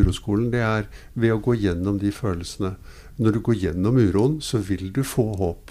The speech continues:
Så vil du få tilbake humøret ditt. Så vil, du vil få mer humør. Så vil du få tilbake alt det du lengter etter. Det som gjør livet rikt, da. Du må gå gjennom smerten, gjennom sorgen, gjennom skylden, gjennom skammen,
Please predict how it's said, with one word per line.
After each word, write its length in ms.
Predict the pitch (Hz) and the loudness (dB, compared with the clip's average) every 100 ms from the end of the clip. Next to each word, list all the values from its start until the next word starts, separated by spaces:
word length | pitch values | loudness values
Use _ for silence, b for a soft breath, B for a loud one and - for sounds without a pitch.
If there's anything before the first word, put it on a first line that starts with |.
| - - - - - - - | -12 -14 -18 -20 -20 -20 -14
Så 180 | - 110 | -6 -2
vil 320 | 98 98 95 | 0 0 0
du 100 | 95 | -4
få 320 | 131 - 127 - | -2 2 2 2
tilbake 460 | 95 90 85 - | -6 -6 -8 -4
humøret 300 | 95 85 80 | 0 0 0
ditt. 220 | 82 87 - - | -4 -6 -10 -10
Så 160 | - | -4
vil, 100 | 98 92 | -2 -2
du 260 | 110 104 95 | -6 -4 -4
vil 140 | 87 | -2
få 160 | - 92 | 0 2
mer 280 | 98 113 156 | 4 4 4
humør. 360 | 156 127 104 110 B B B B B B | 4 2 -2 -8 B B B B B B
Så 160 | - | 6
vil 120 | 107 104 | 6 6
du 60 | |
få 180 | 113 131 | 6 4
tilbake 640 | - 95 90 - 110 98 98 - B B B - - - | 4 2 2 2 4 4 2 -2 B B B -14 -16 0
alt 240 | 120 135 - | 4 4 4
det 140 | 120 | 4
du 80 | 107 | 6
lengter 360 | 113 95 - 117 | 6 4 0 -4
etter. 320 | - 135 123 - - - | -2 -4 -4 -10 -12 2
Det 140 | 117 | 4
som 140 | - 131 | 6 8
gjør 100 | 107 | 8
livet 280 | 101 98 107 | 8 8 6
rikt, 320 | 127 151 - | 4 2 -4
da. 100 | 185 143 - - B B B - | -6 -8 -12 -18 B B B 4
Du 60 | |
må 120 | 120 120 | 6 8
gå 100 | 127 | 6
gjennom 840 | 110 101 104 92 95 98 127 139 | 6 6 6 6 6 6 4 2
smerten, 440 | - 165 - - 104 | 2 2 2 0 4
gjennom 300 | 98 113 156 | 6 8 6
sorgen, 480 | - 131 92 92 95 | 6 4 4 4 6
gjennom 220 | 98 139 | 8 8
skylden, 360 | 143 120 107 113 | 6 2 0 2
gjennom 240 | 101 107 | 2 2
skammen, 460 | - 101 98 110 | 0 -2 -2 -4